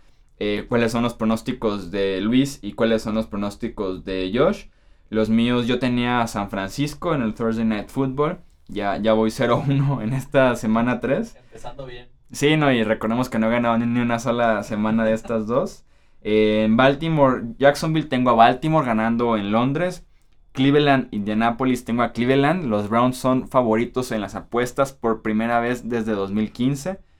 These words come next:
Speaker 1: En Giants, en contra de Filadelfia, tengo a los Eagles en un partido importante para la temporada de los Giants. Dolphins en contra de Jets, Dolphins.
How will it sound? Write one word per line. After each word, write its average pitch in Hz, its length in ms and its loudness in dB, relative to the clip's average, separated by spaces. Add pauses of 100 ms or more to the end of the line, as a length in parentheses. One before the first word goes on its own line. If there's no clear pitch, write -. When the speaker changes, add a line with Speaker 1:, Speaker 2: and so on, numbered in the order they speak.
(420)
Speaker 1:
En 107 240 0
Giants, 131 480 2
en 107 120 -4
contra 117 380 -2
de 120 120 0
Filadelfia, 113 680 -2
tengo 113 520 0 (440)
a 117 140 0
los 110 240 -2
Eagles 151 500 0 (840)
en 101 140 -2
un 107 100 0
partido 113 360 0
importante 110 680 0
para 98 200 0
la 92 140 -2
temporada 101 540 0
de 104 80 0
los 92 200 -6
Giants. 113 560 -2 (1200)
Dolphins 139 540 2
en 107 100 -2
contra 117 300 0
de 110 120 4
Jets, 107 320 -2
Dolphins. 151 640 0